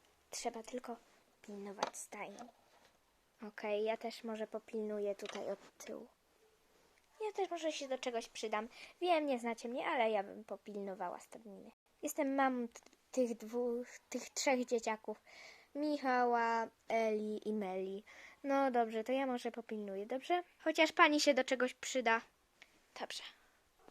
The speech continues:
Pilnuję stajni. Rankiem. Nareszcie wstawać. Jejku, za chwilę jazda. Ach, muszę poleżeć jeszcze.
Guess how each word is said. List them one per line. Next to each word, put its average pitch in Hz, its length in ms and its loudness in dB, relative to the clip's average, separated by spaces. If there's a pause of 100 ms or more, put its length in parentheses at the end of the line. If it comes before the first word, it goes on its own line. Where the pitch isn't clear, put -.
(140)
Pilnuję 233 440 4 (120)
stajni. 202 560 -6 (360)
Rankiem. 208 640 -10 (2750)
Nareszcie 220 460 -8
wstawać. - 760 -12 (680)
Jejku, - 540 -12
za - 140 -16
chwilę 220 400 -12
jazda. 208 440 -12 (1160)
Ach, 208 400 -10
muszę - 280 -12
poleżeć 113 640 -10
jeszcze. - 320 -14